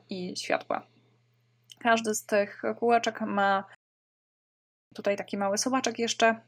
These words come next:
e, i co na, co ważne, po najechaniu na, e, na taki, mm, kółeczko możemy je przesuwać. E, no i na górze widzimy bardzo ważną rzecz. Na górze widzimy, e, H,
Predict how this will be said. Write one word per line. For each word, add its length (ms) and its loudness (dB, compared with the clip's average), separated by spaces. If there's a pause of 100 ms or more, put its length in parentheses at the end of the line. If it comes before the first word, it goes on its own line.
(120)
e, 260 -2
i 200 -2
co 140 -4
na, 160 4
co 160 -6
ważne, 460 -2
po 100 0
najechaniu 480 0
na, 400 2
e, 300 -2 (120)
na 180 -2
taki, 460 -4
mm, 240 -8
kółeczko 460 -2
możemy 280 -2
je 60 -8
przesuwać. 540 0 (460)
E, 320 2
no 80 0
i 100 0
na 100 6
górze 300 2
widzimy 580 0
bardzo 300 0
ważną 300 -4
rzecz. 280 -2
Na 160 0
górze 260 -4
widzimy, 600 -2 (1200)
e, 480 2
H, 380 4